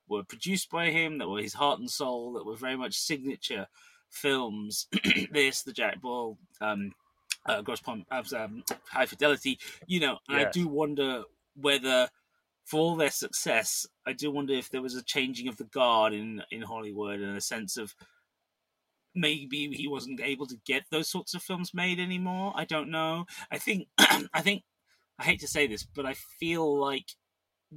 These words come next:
Speaker 1: the fact that you, his, you, his, and, and we've, we've, we've said in other episodes about him, ha-, his, his, his overt political stances on things. There is literally his film career before nine eleven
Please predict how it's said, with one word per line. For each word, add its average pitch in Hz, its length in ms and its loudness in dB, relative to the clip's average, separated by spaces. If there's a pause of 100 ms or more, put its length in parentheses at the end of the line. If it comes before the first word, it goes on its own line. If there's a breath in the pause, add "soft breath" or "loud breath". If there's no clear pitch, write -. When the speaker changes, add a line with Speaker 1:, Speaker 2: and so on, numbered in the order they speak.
(160)
Speaker 1:
the 135 80 -10
fact - 460 2 (360)
that 127 240 -2
you, 127 480 -4 (500)
his, 135 180 -6 (120)
you, 160 320 -6 (360 loud breath)
his, - 180 -4 (220)
and, 160 200 0
and 165 200 -2
we've, 160 200 0
we've, 165 140 -2 (100)
we've 165 180 0
said 180 380 -2
in 135 120 0
other 135 180 -2
episodes 131 340 -6
about - 320 0
him, 120 380 -8 (500 soft breath)
ha-, - 180 -8
his, 131 480 0
his, - 300 -4
his 123 420 -4
overt 135 380 2
political 131 540 -6
stances - 500 -4
on 95 100 -8
things. 92 220 -10 (560 loud breath)
There 151 320 4
is 170 180 4
literally 139 640 -2 (100)
his 135 200 0
film 151 320 2
career 139 240 0
before 127 320 -6
nine 113 180 -2
eleven 95 400 -6